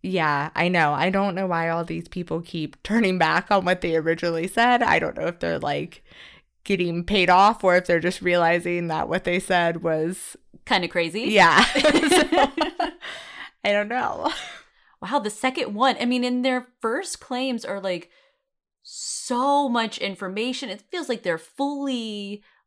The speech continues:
Speaker 2: on board with it, believe it, telling everybody it, and then they just like, "No,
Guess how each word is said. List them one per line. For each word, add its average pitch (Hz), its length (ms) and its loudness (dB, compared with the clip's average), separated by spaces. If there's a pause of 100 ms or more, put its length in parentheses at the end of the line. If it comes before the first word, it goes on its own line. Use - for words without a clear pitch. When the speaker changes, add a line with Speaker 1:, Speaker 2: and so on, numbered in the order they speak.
Speaker 2:
on 214 280 2
board 214 380 -2
with 220 280 -6
it, 214 240 -4
believe 214 520 -6
it, 214 400 -6 (760)
telling 262 400 2
everybody 233 500 -2
it, 226 160 -4
and 202 140 -4
then 208 80 -4
they 214 160 -4
just 202 200 -8
like, 190 300 -6 (400)
"No, 254 720 4